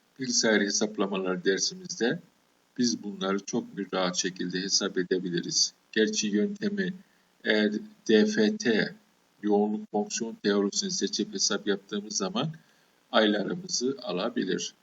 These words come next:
Fakat iyi sonuçlar da elde edebiliriz. Evet. Yine bir reaksiyonda arkadaşlar, burada görüldüğü gibi, e, aldiminlerle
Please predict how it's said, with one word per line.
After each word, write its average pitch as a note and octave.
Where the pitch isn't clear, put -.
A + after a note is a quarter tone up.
Fakat -
iyi G#2
sonuçlar F2+
da F2+
elde F2
edebiliriz. -
Evet. A2+
Yine B2+
bir C3
reaksiyonda A2+
arkadaşlar, G#2
burada A2
görüldüğü G#2
gibi, G#2
e, G2+
aldiminlerle G#2+